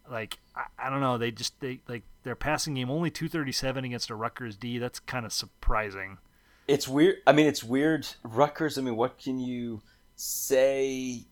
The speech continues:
Speaker 2: They gritted this one out. You look at the stats and you're like, "They probably should have lost." But, I mean, like, it's Rutgers. Like, this
Speaker 1: Ar-, Ar-,
Speaker 2: is
Speaker 1: Archer Sikowski with a, um,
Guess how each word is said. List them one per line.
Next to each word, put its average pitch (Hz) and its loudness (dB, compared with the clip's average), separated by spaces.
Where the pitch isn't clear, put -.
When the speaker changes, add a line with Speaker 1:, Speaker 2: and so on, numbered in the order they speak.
Speaker 2:
They 123 4
gritted 117 0
this 139 0
one 127 0
out. 147 8
You 131 2
look 156 6
at - 6
the 156 2
stats 160 8
and 143 -2
you're 127 6
like, 127 6
"They 117 2
probably 131 6
should 143 2
have 135 10
lost." 127 6
But, 151 8
I 151 4
mean, 147 0
like, 127 4
it's - -4
Rutgers. 117 8
Like, 117 4
this 135 6
Speaker 1:
Ar-, 135 4
Ar-, 165 10
Speaker 2:
is - 0
Speaker 1:
Archer 170 6
Sikowski 151 2
with 135 0
a, 127 -4
um, 117 -8